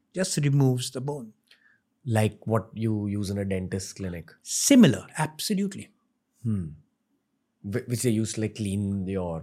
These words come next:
Speaker 2: plaque?
Speaker 1: Not just cleaning, even the ones that they use to do your, uh,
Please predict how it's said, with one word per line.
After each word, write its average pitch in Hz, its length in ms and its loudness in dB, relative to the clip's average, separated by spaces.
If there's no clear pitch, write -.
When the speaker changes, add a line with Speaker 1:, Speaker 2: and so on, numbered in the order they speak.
Speaker 2:
plaque? 85 220 -2
Speaker 1:
Not 190 180 4
just 220 240 4
cleaning, 160 320 4
even 170 240 4
the 180 80 2
ones 165 240 -2
that 160 180 -4
they 165 80 0
use 165 400 0
to 160 440 -2
do 147 140 2
your, 139 480 2
uh, 123 180 0